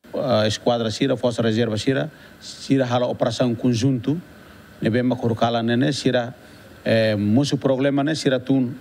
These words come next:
halo atende quedas e halo prevenção quedas, iha, iha caso ser ne hotu, kurkala, eh, it-, eh, itania, eh, membro Sira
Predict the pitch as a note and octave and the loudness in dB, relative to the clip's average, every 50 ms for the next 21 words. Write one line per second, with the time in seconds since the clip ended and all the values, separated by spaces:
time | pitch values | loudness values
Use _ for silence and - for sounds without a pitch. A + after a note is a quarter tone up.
0 | - - A2+ B2 A#2+ A#2+ A2+ G#2+ C3 B2 A#2 A2+ G#2+ - C#3 C#3 C3+ C3 B2+ B2+ | -6 -2 -2 0 0 0 -2 0 -2 -2 0 -2 -2 -2 0 0 0 0 0 0
1 | A#2 A2+ A#2 A#2 G#2+ - A#2 G#2+ A2+ G#2+ G#2 A2+ A2 G#2+ G#2 C#3+ C#3 D3 - - | 0 2 0 0 0 0 0 0 0 0 0 0 0 0 0 0 -2 -2 -6 -8
2 | - - - - - - - - - - C#3 D3 D3 C3+ B2+ B2 B2 - - C#3 | -18 -20 -20 -20 -20 -20 -16 -6 0 2 2 2 4 2 2 0 0 0 0 0
3 | C#3+ C#3 C3 B2+ A#2 - - - - - - - - - - A2 B2+ C#3+ C#3 B2+ | 0 2 0 0 -2 -4 -6 -10 -14 -20 -20 -20 -10 -4 -2 -2 0 0 -2 -2
4 | - - C3+ A#2 B2+ C3+ C3 C3 D3+ D3 - D#3+ D#3+ D3 D3 - - - - - | -2 -2 0 0 0 0 0 0 -2 0 0 -2 -2 -2 -4 -8 -14 -16 -16 -18
5 | - - - - A#2 G#2+ - C3 C3 C3 C3 B2+ C3+ D3 - D4+ D4 C4 B2+ A2+ | -10 -4 -2 -2 -2 0 0 0 0 0 0 0 -2 -2 -2 -4 -4 -2 0 2
6 | A2+ A2+ A2+ A#2 A2+ - - - - - - A2+ A2 A2 G#2 - B2 G#2+ A2+ A#2 | 2 2 2 0 -2 -4 -8 -10 -6 -2 0 2 2 2 2 0 0 0 2 2
7 | A2 G#2 G#2 G#2 G#2 - - - - - - - - - - - A2+ A2 G#2 G#2 | 2 0 0 -2 -4 -6 -8 -10 -10 -10 -12 -20 -18 -10 -4 -2 0 2 2 2
8 | G#2 A2 - - - - - - - - - - - - - - - - - - | 2 0 -2 -4 -4 -6 -8 -8 -10 -12 -12 -14 -18 -18 -20 -18 -18 -16 -16 -16
9 | - - - - C3 A#2 A#2+ B2 A#2+ A#2 A2+ - - C3 B2 A#2+ A#2 | -16 -12 -6 -2 0 2 2 2 2 0 -2 0 0 0 0 0 -2